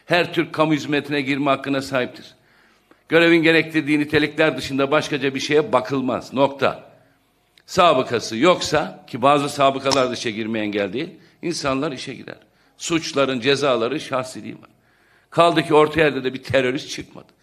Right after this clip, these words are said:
Suç İşleri Bakanı attığı iftirayla kaldı.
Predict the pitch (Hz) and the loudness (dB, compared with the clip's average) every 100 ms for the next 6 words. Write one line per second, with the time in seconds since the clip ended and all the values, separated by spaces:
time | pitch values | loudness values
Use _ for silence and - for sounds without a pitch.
0 | _ _ _ _ _ _ _ _ _ _ | _ _ _ _ _ _ _ _ _ _
1 | 202 - 156 - 139 147 160 147 196 156 | -4 -2 -4 0 0 2 0 0 0 -2
2 | 156 190 185 - - 117 175 170 - 87 | -2 -2 -2 -4 -2 2 4 2 -2 -10
3 | - | -14